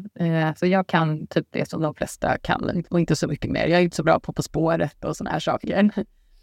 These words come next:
Så att, och jag, för mig har, att skriva båda de här böckerna har varit, eh, väldigt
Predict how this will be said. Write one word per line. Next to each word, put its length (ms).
Så 160
att, 240
och 140
jag, 360
för 60
mig 280
har, 400
att 220
skriva 460
båda 380
de 120
här 100
böckerna 420
har 120
varit, 540
eh, 300
väldigt 680